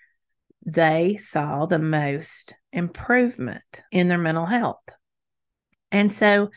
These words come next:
I think this comes from the idea that we're changing our thought pattern, right?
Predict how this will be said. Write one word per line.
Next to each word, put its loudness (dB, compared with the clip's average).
I 4
think -2
this -2
comes -2
from -2
the 2
idea 0
that 0
we're -4
changing -6
our -2
thought -2
pattern, -4
right? -2